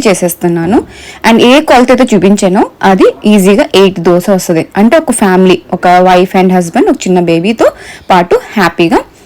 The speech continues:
ముగ్గురు తినొచ్చు అనమాట. ఆ, ఇక్కడ సేమ్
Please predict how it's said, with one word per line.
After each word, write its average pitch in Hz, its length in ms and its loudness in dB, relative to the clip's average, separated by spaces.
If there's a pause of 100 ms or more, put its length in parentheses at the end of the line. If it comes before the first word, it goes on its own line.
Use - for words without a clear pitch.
(140)
ముగ్గురు 208 260 2
తినొచ్చు 185 380 0
అనమాట. 160 320 -2 (760)
ఆ, 180 320 4 (260)
ఇక్కడ 214 340 0
సేమ్ 220 320 2